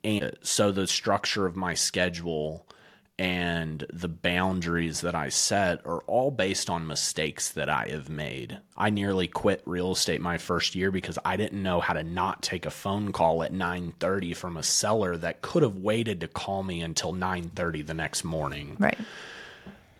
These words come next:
Speaker 1: But who do I need to look at when that's a problem? Well, if I answer the phone, I train that consumer or that client that it's okay to call me at nine thirty at night. She also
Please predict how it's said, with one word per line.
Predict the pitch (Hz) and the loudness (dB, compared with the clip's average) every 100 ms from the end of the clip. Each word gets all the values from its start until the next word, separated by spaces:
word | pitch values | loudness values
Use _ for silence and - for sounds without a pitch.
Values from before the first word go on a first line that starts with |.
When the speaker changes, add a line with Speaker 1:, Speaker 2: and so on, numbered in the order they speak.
| 113 - - _ - | -14 -14 -20 _ 2
Speaker 1:
But | 110 98 | 4 4
who | 135 | 4
do | 135 | 4
I | 117 | 4
need | 117 113 | 2 0
to | 92 | 0
look | 92 156 180 104 | 6 6 6 4
at | 92 92 107 | 2 2 -2
when | 104 | -2
that's | 98 90 - | -2 -2 -4
a | 82 | -8
problem? | - 113 113 98 78 64 64 - _ _ _ _ _ - | -2 2 4 4 0 -4 -8 -14 _ _ _ _ _ 4
Well, | 110 | 6
if | 101 | 6
I | 90 117 | 4 2
answer | 113 117 117 110 95 | 0 -2 0 0 -2
the | - | -2
phone, | - 151 120 | 2 4 4
I | 107 | 2
train | 104 - - 127 135 120 | 0 -4 -2 0 2 0
that | 104 98 | -2 -2
consumer | 92 87 - 156 147 98 98 | -4 -2 2 4 4 4 2
or | |
that | 95 92 | 2 -2
client | - 127 135 135 98 92 - | -2 0 0 0 -2 -4 -2
that | 101 | 0
it's | 113 147 | 2 2
okay | 117 - - 127 113 | 2 0 0 0 2
to | |
call | 87 - 127 123 | 0 2 2 2
me | 101 | 0
at | 90 | -4
nine | 90 101 104 98 | -2 -2 -2 -4
thirty | - 98 95 90 | 0 0 2 -2
at | 78 87 | -2 -4
night. | 104 90 - - - - - - - - - - _ _ _ _ | -4 -4 -6 -14 -18 -16 -20 -20 -18 -20 -20 -20 _ _ _ _
She | - - 127 | -2 2 6
also | 101 113 - 107 98 110 | 6 6 6 6 6 4